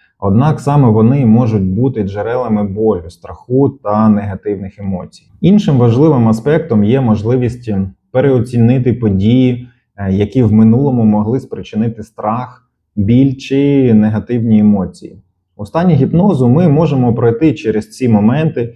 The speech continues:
з нової позиції, звільняючись від, е, старих реакцій та с-, створюючи нові більш позитивні.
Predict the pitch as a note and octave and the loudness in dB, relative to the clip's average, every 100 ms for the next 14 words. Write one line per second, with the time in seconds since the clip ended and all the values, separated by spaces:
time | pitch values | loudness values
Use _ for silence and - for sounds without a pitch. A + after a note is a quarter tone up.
0 | _ _ G#2+ G2+ B2+ D3 D3 C3 C3 A#2 | _ _ -4 0 2 4 2 0 -2 0
1 | G2 E2 - D#2 D2+ D2+ _ G2+ F#2+ G#2+ | -2 -4 -14 -20 -20 _ _ -12 -4 0
2 | G#2+ C#3 C#3+ A#2 G#2 - G#2 A2 A2 G#2 | 2 2 0 -2 -6 -2 0 0 0 0
3 | G2 F#2+ - A#2 A#2 A2+ G#2+ C3+ D3 - | 0 -2 -4 -2 -2 -2 -2 -2 -4 -6
4 | A2 F#2 A2+ A2 G#2 - G2+ - - A#2 | -6 -4 -2 -2 -2 -6 -12 -12 -4 0
5 | C3 A#2+ A#2 G#2+ G#2 G#2 C3+ D3+ - _ | 2 0 0 0 2 2 0 0 -6 _
6 | _ - G#2+ E3 E3 A#2 G#2 G2+ G#2 F2+ | _ -4 0 0 0 -2 -2 -4 -4 -4
7 | - | -6